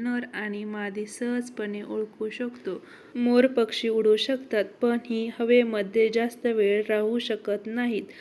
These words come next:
त्यांना जमिनीवर चालायला खूप आवडते. मोर हा पक्षी भारतीय संस्कृतीचा आणि सभ्यतेचा एक भाग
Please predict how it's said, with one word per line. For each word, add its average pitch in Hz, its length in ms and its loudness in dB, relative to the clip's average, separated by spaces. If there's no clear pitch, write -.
त्यांना 220 360 0
जमिनीवर 214 600 -2
चालायला 214 600 -2
खूप 247 380 -4
आवडते. 208 520 -4
मोर 247 340 2
हा 233 180 -4
पक्षी 220 420 -6
भारतीय 226 520 -2
संस्कृतीचा 226 920 -6
आणि 214 400 -6
सभ्यतेचा 220 880 -2
एक 240 360 -6
भाग 214 220 -6